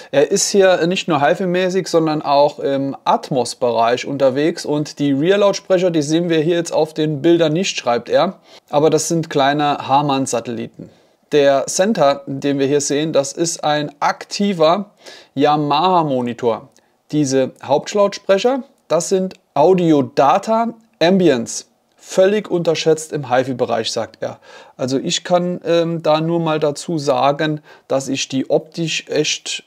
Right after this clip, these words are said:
äh, spitze finde. Das ist mal, äh, wieder was anderes. Ja? Auch vorne hier, wie das gestaltet ist mit der Abdeckung, beziehungsweise, ähm, das Hellgrau ist die Abdeckung, das Runde und hinten dran, das ist wahrscheinlich irgendwie ein fester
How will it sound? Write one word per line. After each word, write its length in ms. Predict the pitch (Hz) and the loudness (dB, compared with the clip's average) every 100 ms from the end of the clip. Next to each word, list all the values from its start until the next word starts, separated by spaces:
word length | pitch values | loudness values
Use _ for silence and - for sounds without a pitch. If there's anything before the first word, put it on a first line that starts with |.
| - | -2
äh, 280 | 143 143 | 2 2
spitze 500 | 139 - - 190 - | 0 -4 -4 -2 -2
finde. 500 | 202 - 127 120 113 - - - - | -4 -2 -2 0 -2 -4 -20 -20 -4
Das 260 | 127 131 | -4 -2
ist 220 | - 156 - | -2 -2 0
mal, 440 | 156 147 147 147 | 2 2 2 0
äh, 280 | 139 139 135 | 0 -2 -2
wieder 260 | 147 143 123 | -2 0 2
was 220 | 127 - | 0 -4
anderes. 500 | 131 170 165 123 - | -2 0 0 -2 -2
Ja? 140 | 135 | -2
Auch 120 | 117 | -2
vorne 340 | - - 139 156 | -6 -4 -2 -2
hier, 340 | 135 139 135 - - - - | -2 -2 -2 -6 -20 -14 -8
wie 80 | |
das 200 | 135 123 | -6 -6
gestaltet 540 | - - - 123 156 156 | -6 -8 -2 0 0 -4
ist 200 | 151 - | -6 -6
mit 160 | 135 | -8
der 180 | 127 - | -8 -6
Abdeckung, 640 | 147 - 180 160 185 185 175 - _ | -6 -2 -2 -2 -2 -4 -8 -18 _
beziehungsweise, 540 | - 143 131 131 123 127 | -6 -4 2 2 2 -2
ähm, 260 | 127 127 127 | -4 -6 -6
das 280 | 120 - - _ - 185 165 - - | -8 -10 -12 _ -20 -16 -16 -18 -20
Hellgrau 540 | - 143 175 - 151 147 | -6 0 0 2 0 0
ist 120 | - | -4
die 100 | 135 | -6
Abdeckung, 440 | 143 180 175 180 | -4 -4 -2 -2
das 220 | 156 127 | -2 -4
Runde 260 | 131 165 185 | -2 0 0
und 100 | 151 | -2
hinten 220 | 143 165 | -2 -6
dran, 180 | 139 131 | -4 -2
das 120 | 156 | -2
ist 120 | 147 | -2
wahrscheinlich 360 | 151 139 147 147 | -6 -6 -6 -4
irgendwie 200 | 156 147 | -4 -4
ein 40 | 131 | -4
fester 520 | 165 160 151 - | -4 -2 -2 -2